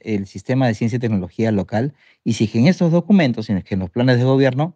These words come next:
están planteando algún tipo de, eh, alternativa para fundarlo, para reorganizarlo, para reconstruirlo, para hacer bases más sólidas sobre las cuales poder construir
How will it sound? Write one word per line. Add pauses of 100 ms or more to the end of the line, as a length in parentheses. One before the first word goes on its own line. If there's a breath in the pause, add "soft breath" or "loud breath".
(140)
están
planteando
algún
tipo (240)
de, (160)
eh,
alternativa (180)
para (100)
fundarlo,
para (120)
reorganizarlo,
para
reconstruirlo, (200)
para
hacer
bases
más
sólidas
sobre
las
cuales
poder (220)
construir